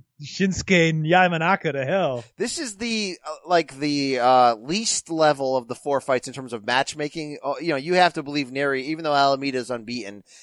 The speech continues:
Speaker 2: he's a lesser name. He admitted this is a step-up fight. He's twenty-five and oh with thirteen K Os. He's going in there for the vacant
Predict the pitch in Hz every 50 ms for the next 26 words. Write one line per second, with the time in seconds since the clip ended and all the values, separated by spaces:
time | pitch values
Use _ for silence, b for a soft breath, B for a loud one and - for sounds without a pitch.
0 | b b - 196 190 180 190 170 165 160 151 - 160 147 147 143 143 135 135 156
1 | 165 143 131 139 151 156 147 127 135 139 - - 120 117 120 - - - 156 151
2 | - 135 120 - - 127 123 113 113 123 - - - 202 208 196 - 180 165 156
3 | 160 170 165 151 143 - 165 165 156 - 165 143 - 147 139 143 165 170 151 135
4 | - B B B B B - 180 165 - 180 190 214 220 208 208 208 208 208 196
5 | - 190 175 156 139 131 165 180 - - 196 170